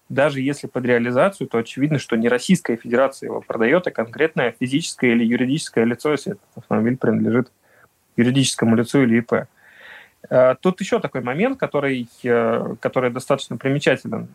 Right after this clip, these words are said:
Эм, дело в том, что этот, э, перечень в какой-то момент был очень сильно расширен. И если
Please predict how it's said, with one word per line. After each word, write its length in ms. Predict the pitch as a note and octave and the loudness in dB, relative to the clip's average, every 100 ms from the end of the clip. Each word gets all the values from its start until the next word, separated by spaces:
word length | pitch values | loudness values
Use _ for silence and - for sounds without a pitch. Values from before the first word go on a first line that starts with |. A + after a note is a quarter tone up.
| - | 0
Эм, 460 | B2 A#2+ A#2+ A#2 A#2 B2+ | 2 4 2 -2 -12 -6
дело 140 | C#3 | -2
в 40 | C3+ | 0
том, 140 | A3 A#3+ | 0 0
что 300 | - C#3+ C3+ | 0 2 2
этот, 360 | C3 C#3 C3 _ - | 0 -2 -2 _ -8
э, 160 | B2+ B2+ | -8 -4
перечень 440 | G3 B3 G#3+ - - | 0 2 2 -2 -6
в 80 | |
какой-то 300 | - C#3+ D#3 | -2 -2 0
момент 340 | C3+ C#3 A#3 F#3+ | 0 2 2 2
был 120 | C3+ | 2
очень 220 | D#3+ D#3+ | -2 -2
сильно 260 | - E3+ D3+ | -2 0 0
расширен. 500 | C#3+ - C#3+ A2+ - _ _ _ _ - - - - | 0 0 0 -2 -6 _ _ _ _ -20 -20 -20 -4
И 80 | D3 | 0
если 500 | D3 D3+ F#3 D#3+ | 2 2 0 0